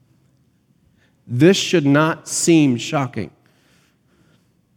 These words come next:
This directly connects to everything that you've read through the entire scriptures. If you guys have your Bibles, let's go to, uh, Colossians two,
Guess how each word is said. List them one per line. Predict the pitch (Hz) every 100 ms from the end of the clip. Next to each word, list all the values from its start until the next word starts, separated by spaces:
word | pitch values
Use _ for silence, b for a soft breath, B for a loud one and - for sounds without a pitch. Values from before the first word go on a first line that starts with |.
| _ _ _ _ _
This | 139
directly | - 139 120 135 170
connects | 160 151 151 - -
to | - -
everything | 143 156 156 151 160 151 156 b b
that | 113
you've | 127 151 131
read | 143 139 123
through | 123
the | 123
entire | 120 123 123
scriptures. | 120 - - - - - _ _ _ _ _ _ _ _ _ _ _ _ _ _ _ _ _ _ _ _ _ _ _ _ _ _ _ _ _ _
If | _
you | 156
guys | 143
have | 127
your | 113
Bibles, | 127 131 170
let's | 185
go | 196 165
to, | - 143
uh, | 127 110 B B B _ _ _ _ _ _
Colossians | - 139 127 131 -
two, | 147